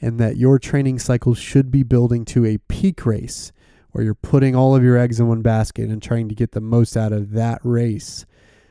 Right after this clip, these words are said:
Not only is that a necessity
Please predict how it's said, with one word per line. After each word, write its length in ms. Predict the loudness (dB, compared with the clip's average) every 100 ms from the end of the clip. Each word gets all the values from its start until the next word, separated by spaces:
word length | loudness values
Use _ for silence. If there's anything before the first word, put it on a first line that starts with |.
| _ _
Not 160 | -2 4
only 580 | 6 6 4 2 0 -6 _ _ _ _ _
is 440 | 0 2 2 -2 -12 _ -8
that 280 | 0 2 2
a 80 |
necessity 880 | 0 -2 2 2 2 0 0 0